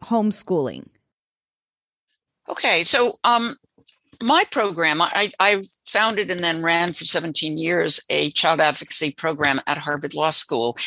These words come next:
Speaker 2: And we combined with some other,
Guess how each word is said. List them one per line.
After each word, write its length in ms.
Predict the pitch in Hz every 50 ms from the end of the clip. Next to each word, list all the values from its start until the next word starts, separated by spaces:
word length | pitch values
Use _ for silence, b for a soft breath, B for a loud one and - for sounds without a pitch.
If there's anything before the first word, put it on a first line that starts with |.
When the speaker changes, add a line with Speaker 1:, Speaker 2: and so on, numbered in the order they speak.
| B B B B B B B - -
Speaker 2:
And 340 | 180 175 165 165 170 170 165
we 180 | 156 196 202 190
combined 760 | - - 208 196 190 175 170 180 202 208 220 220 208 180 170
with 360 | 156 170 170 165 165 160 147
some 260 | - - - 143 131 -
other, 480 | 151 170 175 180 190 175 170 160 160